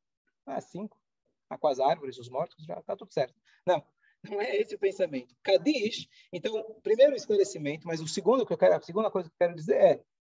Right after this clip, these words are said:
os trechos da reza que eles são exclusivos para o momento que eu tenho minyan, significa que são trechos mais importantes. Então, o que, que tem o Kaddish de tão importante? Então, o Kaddish a gente explicou ao longo dos primeiros dois shiurim,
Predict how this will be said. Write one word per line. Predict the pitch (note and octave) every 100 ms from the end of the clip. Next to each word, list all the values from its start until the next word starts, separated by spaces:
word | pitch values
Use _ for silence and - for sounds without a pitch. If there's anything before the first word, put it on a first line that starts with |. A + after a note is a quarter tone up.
| _ _ _ _ -
os | G3 -
trechos | - B3+ E4 D4 A3+
da | A3
reza | F#3 F#3+ E3 C#3
que | -
eles | E3+ D#3+
são | A3+
exclusivos | A#3+ A#3+ A3+ G3 D3+ B3+ A3+ F#3+
para | - E3+
o |
momento | D#3+ E3 A3 A3+
que | D#3+
eu |
tenho | E3 G3+
minyan, | F#3+ F#3+ A3 A#3 G3+ A3+ _ _ -
significa | A3+ C4+ G3 C4+ D4 E3
que | -
são | E3+
trechos | - C#3 D3
mais | C3 A#2+ D#3+ _ _
importantes. | - C3+ - G#2+ - _ _ _ _ _ _ _ - - - _ _ - -
Então, | F#3 A#3+
o | A#3
que, | D4
que | -
tem | A#3+
o | G#3
Kaddish | F3+ G3 G3+
de | F#3
tão | F#3+
importante? | G3 E3 - B2 A#2+
Então, | - E3+
o |
Kaddish | F#3+ G3 C4+
a | G3+
gente | G#3+
explicou | - F#3 - F#3+ - -
ao | C#3+
longo | D#3+
dos | D3+ D3+
primeiros | E3 F3+ D#3+
dois | F3+ E3+
shiurim, | E3 D3 D3